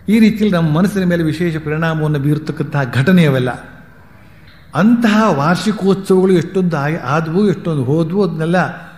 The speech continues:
ನೋಡಿಕೊಂಡಂತಹ, ನೋಡಿದಂತಹ ಜನರು ಕೂಡ ಎಷ್ಟೊಂದು ಜನ ಬಂದ್ರು, ಎಷ್ಟು ಜನ ಹೋದ್ರು, ಆಮೇಲೆ ಹೋದ್ರು, ಹೋದ್ರು, ಅವರೆಲ್ಲ ಆಮೇಲೆ ಬರಲೇ ಇಲ್ಲ ಆಮೇಲೆ. ಆದರೂ ಕೂಡ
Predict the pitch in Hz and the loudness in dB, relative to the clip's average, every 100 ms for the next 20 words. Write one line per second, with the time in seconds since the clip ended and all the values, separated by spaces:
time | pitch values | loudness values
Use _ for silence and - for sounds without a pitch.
0 | - - - - 170 240 240 220 196 180 | -20 -20 -10 0 4 6 4 4 2 2
1 | 170 165 151 123 110 139 208 226 196 180 | 0 -2 -4 -4 -6 0 2 4 2 0
2 | 151 123 110 208 226 214 165 160 151 139 | 0 -2 0 2 4 2 0 0 0 -2
3 | 170 156 147 123 107 190 175 185 202 - | -4 -6 -4 -4 -2 -2 -2 -2 -2 -4
4 | 156 117 147 160 151 185 151 143 127 143 | -6 -2 0 0 0 -2 -2 -4 0 0
5 | 135 175 - - - - - - - 165 | 0 -4 -6 -16 -20 -20 -20 -2 2 4
6 | 123 117 117 131 143 143 147 123 139 175 | 4 -2 -4 -2 -2 -2 -2 -2 0 2
7 | 156 127 113 101 - - - - - - | 2 0 -4 -10 -16 -20 -20 -20 -20 -20
8 | - - - - - - - - - - | -20 -20 -20 -20 -20 -20 -20 -20 -20 -14
9 | 113 170 247 302 277 269 254 | -2 2 4 4 4 4 4